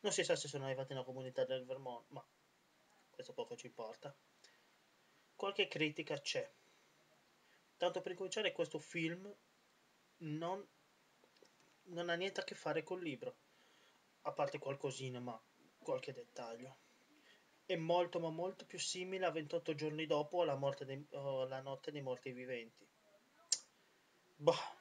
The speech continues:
è fatto bene graficamente, però mi ha un pochino deluso. Mm,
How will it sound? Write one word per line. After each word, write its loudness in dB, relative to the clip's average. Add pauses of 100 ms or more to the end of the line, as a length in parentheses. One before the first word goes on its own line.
(1200)
è 6
fatto 0
bene -2
graficamente, -10
però -4
mi -4
ha -4
un -12
pochino -10
deluso. -14 (760)
Mm, -20